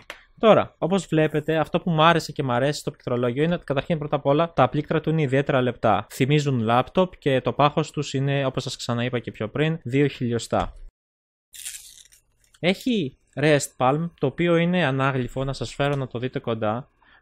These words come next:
Βέβαια, η αλήθεια είναι ότι θα μαζεύει αρκετά εύκολα σκόνη και δαχτυλιές. Η υφή του είναι matte, το οποίο προσωπικά μου αρέσει πάρα πολύ, το βρήκα αρνητικό,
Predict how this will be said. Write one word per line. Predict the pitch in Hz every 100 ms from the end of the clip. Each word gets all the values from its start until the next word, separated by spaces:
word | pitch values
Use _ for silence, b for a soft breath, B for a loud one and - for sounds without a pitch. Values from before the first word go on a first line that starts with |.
| -
Βέβαια, | 165 214 190
η |
αλήθεια | 160 180 -
είναι | 185
ότι | 185
θα | 170
μαζεύει | 143 135 160 170
αρκετά | - 135 170 175
εύκολα | 151 131 - 120 117 113 117 110 104 104
σκόνη | - 123 120
και | 120 110
δαχτυλιές. | 104 117 107 104 131 - B B B B
Η | 131 131
υφή | 127 185 190
του | - 196 170 131 - _ _ -
είναι | 147 175 135
matte, | 120 135 - - _ _ _ _
το | 131
οποίο | 139 165 151
προσωπικά | - 131 135 - 170
μου | 160 135
αρέσει | 156 160 - 147
πάρα | 139 165
πολύ, | 165 147
το | 147
βρήκα | 139 147 165
αρνητικό, | 139 131 123 - 135